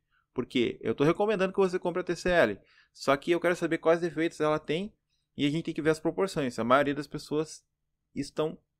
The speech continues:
elogiando, mas tem sempre os defeitos. Vamos ver quais defeitos são, tá?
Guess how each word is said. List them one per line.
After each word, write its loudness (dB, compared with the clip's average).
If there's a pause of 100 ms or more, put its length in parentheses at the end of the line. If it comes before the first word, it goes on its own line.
(120)
elogiando, 0
mas 0
tem -2
sempre -6
os -8
defeitos. 0
Vamos -4
ver -4
quais 4
defeitos -6
são, -6 (140)
tá? -10